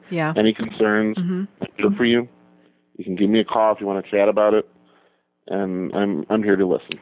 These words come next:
Speaker 1: That's, that's, I feel listened to already. Once again, you're, you're doing great with the women. You really are.
Speaker 2: Thanks.
Speaker 1: Yes. Okay. Th-, thank you. Thank you. Thank you, Representative.
Speaker 2: Thank you.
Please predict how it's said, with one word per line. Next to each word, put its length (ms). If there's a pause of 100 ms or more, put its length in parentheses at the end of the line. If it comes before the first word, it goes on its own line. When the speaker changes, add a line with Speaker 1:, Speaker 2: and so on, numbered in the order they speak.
Speaker 1:
That's, 460 (160)
that's, 360 (220)
I 200
feel 560
listened 420
to 280
already. 420
Once 320
again, 420
you're, 200
you're 180
doing 320
great 260
with 120
the 80
women. 560
You 140
really 280
are. 420 (640)
Speaker 2:
Thanks. 300 (280)
Speaker 1:
Yes. 520
Okay. 540
Th-, 140
thank 300
you. 140
Thank 300
you. 220
Thank 220
you, 80
Representative. 680 (560)
Speaker 2:
Thank 260
you. 180